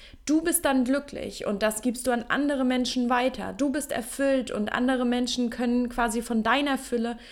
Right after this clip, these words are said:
auch wieder profitieren. Und ich finde, das ist so das Aller-, Allerwichtigste. Und wenn jemand dir sagt, du musst nur das f-,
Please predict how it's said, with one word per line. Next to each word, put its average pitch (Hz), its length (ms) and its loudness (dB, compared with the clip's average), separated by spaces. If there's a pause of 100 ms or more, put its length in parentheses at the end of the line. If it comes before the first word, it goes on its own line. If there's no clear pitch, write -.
(220)
auch 359 280 4 (100)
wieder 170 200 0
profitieren. 170 840 -8 (600)
Und 220 420 4
ich 214 200 0
finde, 240 260 4
das 269 400 0
ist 226 240 -2
so 214 120 0
das 202 300 -4
Aller-, 233 540 2
Allerwichtigste. 202 960 0
Und 190 160 -2
wenn 214 120 4
jemand 254 360 6
dir 214 140 4
sagt, 214 400 0
du 208 40 0
musst 208 240 -2
nur 202 140 -2
das 233 340 2
f-, - 240 -14